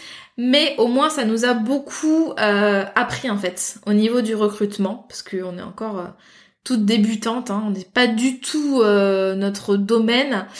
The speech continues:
euh, le recrutement et le management. Donc, euh, voilà, ça nous a fait, euh,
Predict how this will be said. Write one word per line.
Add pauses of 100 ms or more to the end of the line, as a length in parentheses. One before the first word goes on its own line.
(420)
euh,
le
recrutement
et
le
management. (180)
Donc,
euh, (220)
voilà,
ça
nous
a
fait,
euh,